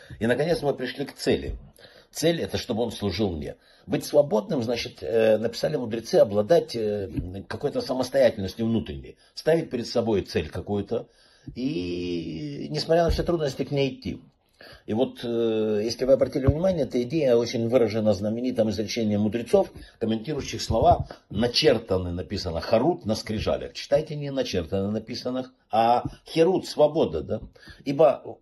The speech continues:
что такое свобода? Знаете, как писал Маркс? "Свобода — это осознанная необходимость". Это немножко так. Свободен, написали мудрецы, по-настоящему свободен тот, кто занимается Торой.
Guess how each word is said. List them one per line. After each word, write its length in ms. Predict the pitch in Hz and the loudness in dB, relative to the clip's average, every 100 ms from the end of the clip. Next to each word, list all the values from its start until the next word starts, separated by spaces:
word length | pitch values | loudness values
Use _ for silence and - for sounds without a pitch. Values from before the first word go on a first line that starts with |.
| - | -14
что 160 | - 160 | -6 -4
такое 240 | - 175 | -2 2
свобода? 480 | - 156 143 104 76 | 2 4 4 2 0
Знаете, 240 | 82 151 | -4 -4
как 160 | 123 90 | -4 -6
писал 260 | - - 92 | -4 -2 0
Маркс? 240 | 82 - | -2 -4
"Свобода — 400 | - 110 185 175 | -2 0 2 2
это 140 | 123 107 | 4 2
осознанная 500 | - 143 110 117 110 | 2 -2 0 2 2
необходимость". 600 | 107 104 110 80 69 - - - - | 2 0 -2 -6 -4 2 2 0 2
Это 200 | 143 156 | 2 2
немножко 480 | 180 175 170 - 156 | 0 2 0 2 2
так. 280 | 143 - - - - _ | 4 4 0 -18 -18 _
Свободен, 540 | - 120 123 208 196 | 0 2 2 0 0
написали 480 | 143 120 156 - 147 | -2 -4 -4 0 0
мудрецы, 580 | 139 123 123 127 185 147 | 0 -4 -4 -4 -2 -2
по-настоящему 800 | 117 117 113 - 127 123 - 87 | 2 2 2 0 2 2 2 -6
свободен 420 | 87 98 104 104 | -4 -2 0 0
тот, 220 | 98 147 143 | 0 -2 -2
кто 100 | 107 | -6
занимается 520 | 101 98 101 90 92 | -2 0 0 -2 -4
Торой. 360 | - 80 62 | -4 -6 -6